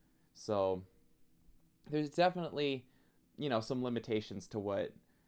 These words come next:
I'm able to do because I don't have that emotional connection to him that I know a lot of people do. But what I am gonna do today in my little, in my little legacy show for him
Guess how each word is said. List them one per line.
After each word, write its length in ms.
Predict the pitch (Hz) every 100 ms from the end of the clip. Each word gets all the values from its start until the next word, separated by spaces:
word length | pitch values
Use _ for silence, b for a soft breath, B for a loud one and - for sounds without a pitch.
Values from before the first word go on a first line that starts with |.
| b b _
I'm 180 | - 110
able 280 | 104 90 95
to 120 | 104
do 300 | 90 98 92
because 580 | 90 95 110 95 92 -
I 120 | 110
don't 180 | 110 110
have 400 | 107 107 104 101
that 380 | 107 98 98 87
emotional 600 | 104 104 104 107 - 104
connection 560 | 98 104 95 - 95 95 -
to 160 | 117 104
him 460 | 98 95 92 92 b b -
that 140 | 98
I 100 | 101
know 320 | 98 101 101
a 40 | 98
lot 360 | 95 95 92
of 160 | 95 -
people 400 | 104 90 90 90 -
do. 440 | 95 82 71 90 - b b b b _
But 400 | 113 101 - -
what 140 | 135 156
I 80 |
am 180 | 185 226
gonna 160 | 196 135
do 160 | 110
today 460 | 98 107 - - 113 - - _
in 400 | 110 104 98 95 - b b
my 380 | 107 104 104 98 98 -
little, 480 | 107 113 107 104 98 101 - - - - - b b 156
in 80 |
my 120 | 190 196
little 300 | 233 208 143
legacy 460 | 135 127 120 110
show 280 | - 107 98
for 200 | - 95
him 340 | 101 92 90